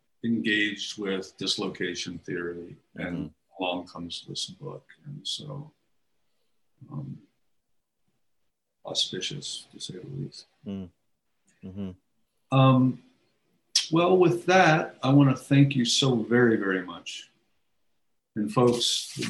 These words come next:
Speaker 1: name of the book, once again, there's his glasses, I'll read the whole thing. Recovering, Recovering from Brokenness and Addiction to Blessedness in Community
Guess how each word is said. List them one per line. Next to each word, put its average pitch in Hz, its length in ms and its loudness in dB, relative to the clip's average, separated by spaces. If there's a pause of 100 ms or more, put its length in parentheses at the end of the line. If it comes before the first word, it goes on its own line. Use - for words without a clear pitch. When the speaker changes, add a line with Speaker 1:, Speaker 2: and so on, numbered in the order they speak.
Speaker 1:
name 139 160 8
of 131 100 4
the 127 60 2
book, 123 240 0
once 117 300 2
again, 98 540 -4 (380)
there's 87 220 -10
his - 100 -14
glasses, 92 580 -6
I'll - 80 -16
read 98 200 -8
the 98 100 -10
whole 80 300 -14
thing. - 300 -14 (1400)
Recovering, 127 720 6 (400)
Recovering 117 840 2 (120)
from 110 300 0
Brokenness 156 720 2
and 127 140 -2
Addiction 123 760 -2 (540)
to 107 120 -8
Blessedness 117 1200 0
in 110 260 -2 (120)
Community 101 680 -10